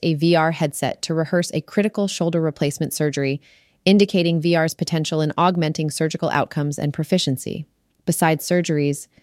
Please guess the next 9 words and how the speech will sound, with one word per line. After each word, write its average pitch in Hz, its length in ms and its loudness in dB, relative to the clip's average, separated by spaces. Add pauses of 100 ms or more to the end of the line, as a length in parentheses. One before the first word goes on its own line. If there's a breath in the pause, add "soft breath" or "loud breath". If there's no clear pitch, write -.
(200 soft breath)
V 180 220 6
R 165 160 4
is 156 100 2
demonstrating 151 580 0
its 139 140 -4
adaptability 147 760 0
in 135 100 0
pain 165 260 0
management, 135 580 -2